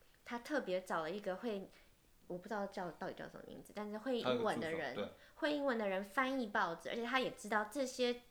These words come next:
Speaker 1: 这些报纸上面得到的资讯，我没有办法给中央看，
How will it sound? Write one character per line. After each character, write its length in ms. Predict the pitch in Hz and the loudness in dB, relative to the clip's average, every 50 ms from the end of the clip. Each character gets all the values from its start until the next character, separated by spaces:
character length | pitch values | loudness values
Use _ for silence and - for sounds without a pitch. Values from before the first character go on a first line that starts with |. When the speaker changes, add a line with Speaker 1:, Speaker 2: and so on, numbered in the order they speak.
| - - - | -20 -12 -4
Speaker 1:
这 120 | - 269 | -2 0
些 280 | 254 247 254 247 233 240 - - - - | 0 2 2 0 0 -2 -8 -18 2 4
报 220 | 277 240 202 185 | 4 6 6 4
纸 180 | 180 - 165 165 | 0 -4 -6 -6
上 160 | - 220 208 | -4 -4 -4
面 160 | 214 208 208 | -4 -4 -4
得 140 | 202 185 180 | -2 -2 0
到 140 | 196 196 175 | 0 0 0
的 80 | 165 | -2
资 200 | 165 - - 175 | -4 -6 -8 -8
讯， 320 | 175 175 - - 170 147 151 | -8 -8 -8 -8 -8 -8 -8
我 60 | 160 | -6
没 120 | 160 180 | -6 -4
有 80 | 202 190 | -4 -4
办 140 | 185 196 180 | -4 -4 -4
法 220 | 156 123 135 156 - - - | -4 -4 -6 -6 -10 -14 -12
给 160 | - 151 - | -10 -10 -10
中 220 | - - - 165 156 | -8 -8 -8 -8 -8
央 180 | 143 147 156 | -8 -10 -12
看， 160 | 151 - 170 | -10 -12 -12